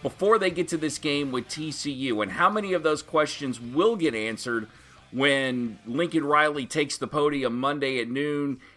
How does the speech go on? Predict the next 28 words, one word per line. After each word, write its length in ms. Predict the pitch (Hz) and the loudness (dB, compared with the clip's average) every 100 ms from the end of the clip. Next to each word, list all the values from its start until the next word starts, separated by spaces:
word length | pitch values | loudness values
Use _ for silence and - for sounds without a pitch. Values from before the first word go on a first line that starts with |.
| _ | _
and 360 | - 117 117 104 | -6 -2 -2 -2
has 240 | 151 151 | 0 -2
his 120 | 135 127 | -2 -6
weekly 380 | 139 127 131 | -6 -6 -6
press 340 | 107 151 139 - | -4 0 0 0
conference? 520 | - 135 131 135 120 | 0 0 0 -4 -2
I'm 120 | 135 | 2
also 380 | 185 233 214 190 | 4 4 2 -4
interested 400 | 190 170 - 165 | -4 -8 -4 -4
to 80 | 139 | -4
see 280 | - 170 156 | -6 -4 -4
in 240 | 151 170 | -4 -2
that 220 | 156 131 | -2 -2
press 280 | - 123 - | -2 -2 -2
conference 560 | 131 117 113 117 110 - - - _ | -2 -2 0 -2 -4 -12 -20 -20 _
just 240 | 151 143 | -2 -2
how 240 | - 180 220 | 0 4 4
many 220 | 220 180 | 4 2
of 40 | |
the 60 | 151 | 0
questions 560 | - 160 143 - 120 - | 2 0 0 -4 -6 -2
have 300 | 160 165 - | 0 0 -4
to 80 | |
do 260 | 131 135 131 | -6 -6 -4
with 240 | 117 107 | -2 -2
T 240 | - 170 170 | -4 -8 -8
C 240 | - 147 | -4 -4
U 580 | 127 127 156 123 110 | -4 -2 0 0 -2